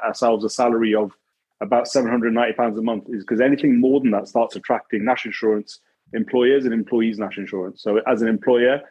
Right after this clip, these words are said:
when you pay someone a salary, you've gotta pay, um, thirteen, thirteen, thirteen point eight percent on their behalf, which is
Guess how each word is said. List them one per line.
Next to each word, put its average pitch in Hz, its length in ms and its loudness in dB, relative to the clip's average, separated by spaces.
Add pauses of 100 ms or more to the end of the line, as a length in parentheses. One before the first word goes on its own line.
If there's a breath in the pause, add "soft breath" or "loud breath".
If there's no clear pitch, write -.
(280 loud breath)
when 110 140 -2
you 113 80 -2
pay 113 180 -2
someone 107 220 -2
a 104 40 -4
salary, 131 360 2
you've 110 160 -4
gotta 117 160 2
pay, 113 420 -2
um, 107 340 -2
thirteen, 110 500 -4
thirteen, 110 320 0 (300)
thirteen 113 280 0
point 104 160 0
eight 107 100 -4
percent 110 340 -2
on 113 200 4
their 104 180 2
behalf, 104 420 0
which - 160 -8
is 101 220 -6